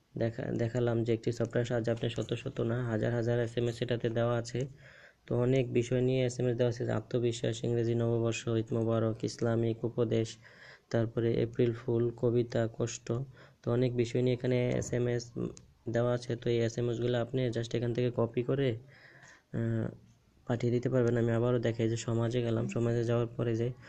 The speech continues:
প্রশ্নপত্র, "প্রশ্নপত্র হও তুমি ফাঁস।" ধরেন এটা আমি কপি করব,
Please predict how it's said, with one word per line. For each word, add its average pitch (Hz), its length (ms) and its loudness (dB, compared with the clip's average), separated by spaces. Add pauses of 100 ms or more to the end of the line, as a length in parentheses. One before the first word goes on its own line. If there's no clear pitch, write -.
(260)
প্রশ্নপত্র, 123 640 0
"প্রশ্নপত্র 123 760 0
হও 117 340 0 (220)
তুমি 120 320 2 (160)
ফাঁস।" 113 300 0 (560)
ধরেন 120 160 4
এটা 120 200 2
আমি 127 140 2
কপি 120 280 -2
করব, 120 360 0